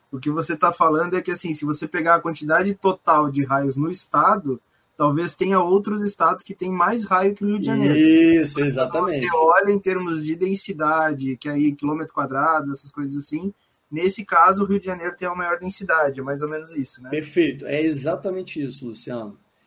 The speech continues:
Speaker 2: Então, assim, eu, eu não cheguei a fazer comparações, mas,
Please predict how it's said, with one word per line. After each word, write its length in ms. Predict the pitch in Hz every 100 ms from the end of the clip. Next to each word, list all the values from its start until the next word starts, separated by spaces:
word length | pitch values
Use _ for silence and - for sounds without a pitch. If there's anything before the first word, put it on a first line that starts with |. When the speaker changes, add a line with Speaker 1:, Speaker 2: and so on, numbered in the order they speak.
| -
Speaker 2:
Então, 200 | 120 165
assim, 260 | 165 139
eu, 260 | 123 131 139
eu 60 | 143
não 100 | 170
cheguei 300 | 196 165 202
a 60 |
fazer 300 | 202 156 160
comparações, 1080 | - 147 135 135 123 - 156 170 143 113 - _ _ _ _
mas, 640 | 117 131 131 127 120 -